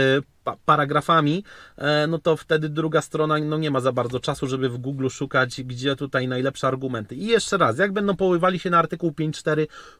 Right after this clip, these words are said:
próbujcie przerzucić to na nagany, a nie na karę finansową. E, zdrowia wam jeszcze raz życzę.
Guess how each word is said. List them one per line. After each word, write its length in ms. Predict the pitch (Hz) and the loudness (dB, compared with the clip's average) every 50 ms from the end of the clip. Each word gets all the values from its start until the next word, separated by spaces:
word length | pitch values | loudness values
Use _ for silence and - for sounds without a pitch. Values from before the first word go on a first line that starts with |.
| _ | _
próbujcie 840 | - - 143 139 131 147 156 156 151 139 - - 143 135 135 135 135 - - 131 127 | -4 -2 -2 0 2 2 2 2 2 0 -2 -2 0 2 2 2 0 -2 -8 -16 -14
przerzucić 520 | - - 127 117 120 143 139 - 139 - - - | -8 -6 -4 -2 -2 -2 -4 -4 -8 -10 -8 -4
to 220 | 131 123 127 123 | -2 -2 0 0
na 220 | 117 117 123 123 | 0 0 0 0
nagany, 600 | 120 117 113 110 104 117 120 123 123 123 127 127 | 0 -2 -4 -4 -2 -2 -2 -2 -2 -2 -4 -4
a 80 | - 117 | -4 -6
nie 140 | 113 113 113 | -6 -4 -4
na 120 | 113 110 | -6 -6
karę 340 | 107 - 113 110 113 113 110 - - - - - - - - - _ - | -4 -4 -2 -2 -2 -2 -4 -6 -10 -20 -20 -20 -20 -20 -20 -20 _ -4
finansową. 600 | 165 175 180 175 175 - 196 175 156 139 123 117 107 110 135 | 0 0 2 2 2 0 0 0 2 0 0 -2 -2 -2 0
E, 180 | 147 127 123 120 - - - - - - - | 0 0 0 -2 -4 -8 -12 -14 -16 -12 -8
zdrowia 380 | 160 160 180 190 240 220 180 | -4 2 4 4 6 6 6
wam 260 | 156 147 135 123 120 123 | 4 4 2 0 -2 -4
jeszcze 300 | - 165 175 - - 180 | 0 0 0 2 4 4
raz 240 | 156 151 135 120 - 120 | 4 4 4 2 0 -4
życzę. 420 | 131 131 190 202 - - 196 196 | -4 -2 -2 0 2 2 2 2